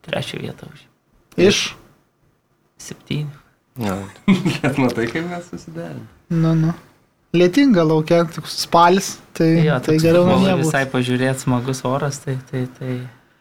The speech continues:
Speaker 1: tai va, tai kažkaip taip labai ramiai. Dar serialą pažiūrėjau, dar vakar visas
Speaker 2: Kokį?
Speaker 1: Prancūzijos, e,
Speaker 2: Peripetijas?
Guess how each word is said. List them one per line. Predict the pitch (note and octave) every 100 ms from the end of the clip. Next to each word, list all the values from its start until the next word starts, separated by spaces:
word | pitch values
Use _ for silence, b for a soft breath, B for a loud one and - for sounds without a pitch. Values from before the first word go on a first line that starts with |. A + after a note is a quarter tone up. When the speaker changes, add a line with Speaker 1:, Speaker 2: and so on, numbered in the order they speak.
| _ _
Speaker 1:
tai | - C3
va, | A2+
tai | - B2+ C3
kažkaip | G3+ - B3 B3
taip | F#3+ -
labai | D#3+ D#3+ D3+ C#3+
ramiai. | C3 B2+
Dar | A#2 B2
serialą | B2+ C3 F3 A#3+ G3+
pažiūrėjau, | F#3 E3 E3 E3 D#3+ C#3+
dar | B2+
vakar | B2 B2+ B2+ B2+ B2 b b b b _
visas | D3 - C3
Speaker 2:
Kokį? | -
Speaker 1:
Prancūzijos, | F3 E3+ D3+ C#3 D3 C#3 C3+ C3 -
e, | - B2+ B2 G2 G1+ G1+ G1+ G1+ - G1+ - - - C#3+ - - _ _ _ _ _ _ _ _ _ _
Speaker 2:
Peripetijas? | D#3+ D#3 D#3 F3 F3+ F3 -